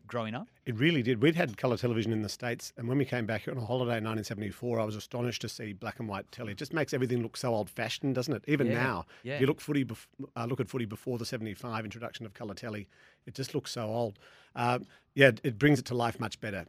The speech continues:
Speaker 2: And it, we didn't realise, of course, that the big screen tellies were way in the future, but, uh, it was, uh, we only had little televisions, but it was still very exciting.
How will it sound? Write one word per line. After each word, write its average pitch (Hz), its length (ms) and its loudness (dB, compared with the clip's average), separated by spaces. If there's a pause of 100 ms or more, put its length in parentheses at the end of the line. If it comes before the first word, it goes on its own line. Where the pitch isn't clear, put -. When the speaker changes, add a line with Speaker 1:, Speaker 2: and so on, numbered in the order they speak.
Speaker 2:
And 123 160 -4
it, - 140 -4 (100)
we 147 120 6
didn't 117 220 0
realise, 110 320 0
of 92 80 -12
course, 110 220 -8
that - 120 -20
the 101 60 -14
big 101 160 -8
screen 107 280 -2
tellies 113 380 -4 (180)
were 101 180 -10 (160)
way 110 140 -8
in 107 100 -6
the 101 60 -8
future, 113 420 -8
but, 104 140 -10
uh, 98 200 -8 (160)
it 107 100 -12
was, 101 160 -10
uh, 101 220 -6 (200)
we 127 100 -2
only 110 120 -2
had 98 60 -8
little 117 160 -6
televisions, 107 440 -6
but 117 100 -14
it - 20 -12
was 104 80 -12
still 110 180 -8
very 101 160 -6
exciting. 90 340 -12